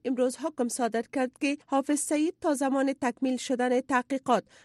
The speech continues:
برای مدت چهارده روز دیگر در بازداشت باقی بماند. حافظ سعید هفته گذشته، یعنی در آستانهٔ سفر عمران خان، صدر اعظم پاکستان، به ایالات متحده به اتهام تمویل سازمان‌های دهشت افغان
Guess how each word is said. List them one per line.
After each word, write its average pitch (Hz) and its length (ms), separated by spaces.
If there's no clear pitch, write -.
برای 226 300
مدت 247 520
چهارده 285 460
روز 254 240
دیگر 240 480
در 226 240
بازداشت 233 640
باقی 220 300
بماند. 220 480
حافظ 285 280
سعید 330 340
هفته 285 380
گذشته، 262 560
یعنی 262 420
در 285 200
آستانهٔ 254 440
سفر 247 360
عمران 240 320
خان، 294 260
صدر 240 340
اعظم 240 300
پاکستان، 240 560
به 233 80
ایالات 233 440
متحده 240 640
به 254 80
اتهام 311 500
تمویل 269 520
سازمان‌های 240 640
دهشت 220 480
افغان 277 460